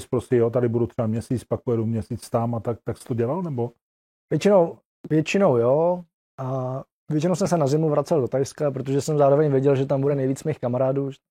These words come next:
Speaker 2: spousta lidí z té komunity, která dělá to samé, co já, že na zimu, kdy tam je nejlepší
Speaker 1: To
Speaker 2: počasí.
Speaker 1: se i tak jako domlouvali asi, ne? „Tak uvidíme
Speaker 2: Jo,
Speaker 1: se zase,“
Speaker 2: jo,
Speaker 1: jo.
Speaker 2: přes-, přesně tak.
Speaker 1: Hmm.
Speaker 2: Vždycky to bylo i nejsnažší místo, kde potkat své kámoše. I český, teda to bylo právě jako vtipný.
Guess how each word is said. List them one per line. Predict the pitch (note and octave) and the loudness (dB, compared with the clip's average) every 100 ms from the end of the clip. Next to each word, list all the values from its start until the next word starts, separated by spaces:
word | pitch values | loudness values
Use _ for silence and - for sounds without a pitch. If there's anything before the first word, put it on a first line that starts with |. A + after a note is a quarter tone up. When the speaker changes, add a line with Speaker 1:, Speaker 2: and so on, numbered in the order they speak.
| - - - | -20 -20 -8
Speaker 2:
spousta | C3+ - C#3+ | -8 -4 -2
lidí | C3 C3 B2+ C3 | 0 0 0 -2
z | - | -4
té | C3+ | -6
komunity, | C3+ C3 C3 B2+ | -4 -2 -2 -4
která | A#2+ C3 B2+ | -2 0 2
dělá | B2+ B2+ B2 | 2 2 0
to | C3+ | -2
samé, | C3+ C3+ | -4 -6
co | B2 C3+ | -2 0
já, | A#2 C3 | 0 -2
že | C3 _ _ - | -10 _ _ -6
na | B2+ | -2
zimu, | A#2+ C3 B2+ B2 _ _ _ _ - | -2 -2 -2 -6 _ _ _ _ -2
kdy | C#3 | 4
tam | C#3+ C#3 | 6 6
je | C3+ | 2
nejlepší | B2+ C3 - | 2 0 -2
Speaker 1:
To | C3+ | -4
Speaker 2:
počasí. | C3+ C3+ D3 | 0 2 4
Speaker 1:
se | C#3 | 4
i | |
tak | C#3 | 4
jako | B2 A#2+ | 2 2
domlouvali | A#2+ A#2+ A2+ G#2+ G#2 | 0 2 2 2 0
asi, | G2 - | -2 -2
ne? | G#2+ A2+ | 0 0
„Tak | A2 | -2
uvidíme | G#2 A2 G#2+ | -2 -2 0
Speaker 2:
Jo, | C3 B2 | 2 2
Speaker 1:
se | |
zase,“ | A#2+ A#2 | 2 2
Speaker 2:
jo, | A2 G#2 | 0 -2
Speaker 1:
jo. | G2 | -2
Speaker 2:
přes-, | G2 - | -4 -6
přesně | - D3 C#3+ B2+ | -6 -2 0 2
tak. | A#2+ A#2 - | 0 -2 -10
Speaker 1:
Hmm. | A#2 G#2+ | -10 -8
Speaker 2:
Vždycky | C3 - C3+ | -8 -6 -2
to | C3+ | 0
bylo | C3+ C3+ | 2 0
i | C3 | 0
nejsnažší | C3+ C#3+ - C#3+ - | -2 -2 -2 -4 -2
místo, | C#3 B2 - | -2 -2 -2
kde | C3 B2+ | 0 0
potkat | C3+ - C3+ | -4 -6 -6
své | C#3 | -6
kámoše. | C3 B2+ B2+ - C#3 _ _ _ - | -4 -6 -6 -10 -14 _ _ _ -4
I | |
český, | C3+ D3+ - A#2+ A2+ | 2 2 0 -8 -6
teda | A#2 | -4
to | A#2+ | -4
bylo | B2+ B2 | -6 -6
právě | A#2+ A#2+ | -4 -4
jako | B2 - | -4 -8
vtipný. | - B2+ B2 | -14 -12 -12